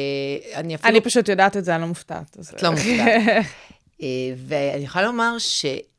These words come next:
Speaker 1: אחד הדברים שאני כמעט תמיד, וכמעט בכל קורס שאני נותנת, כשיש איזושהי הזדמנות לגעת בנושא הזה של כסף או כסף ומגדר, אני ככה מחפשת להשתחל שם, ויש לי על זה הרבה מאוד שיחות עם הסטודנטים והסטודנטיות,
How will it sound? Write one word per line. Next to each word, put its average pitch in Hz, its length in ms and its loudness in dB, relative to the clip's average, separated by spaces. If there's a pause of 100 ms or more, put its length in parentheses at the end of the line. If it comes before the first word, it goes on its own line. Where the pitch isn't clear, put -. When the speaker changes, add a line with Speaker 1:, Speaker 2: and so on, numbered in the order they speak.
(600)
Speaker 1:
אחד 185 280 -2
הדברים 185 880 -2 (220)
שאני 139 320 -10
כמעט 143 260 -10
תמיד, 170 420 -4
וכמעט 139 300 -8
בכל 175 420 -2
קורס 160 240 -6
שאני 147 300 -2
נותנת, 156 1040 -6
כשיש - 360 -8
איזושהי 165 280 -6
הזדמנות 139 640 -6
לגעת 147 360 0
בנושא 127 400 -6
הזה 139 220 -4
של 123 380 -8 (140)
כסף 180 500 -4
או 110 120 -14
כסף 143 300 -10
ומגדר, 151 420 -2
אני 156 260 -6
ככה 127 300 -6 (420)
מחפשת 175 400 -8
להשתחל 170 640 -2
שם, 190 300 -4
ויש 143 920 -4
לי 254 80 -10
על 240 60 -6
זה 214 60 -2
הרבה 170 200 -4
מאוד 208 160 -2
שיחות 175 300 -6
עם 180 80 -2
הסטודנטים 165 400 -4
והסטודנטיות, 139 1080 -6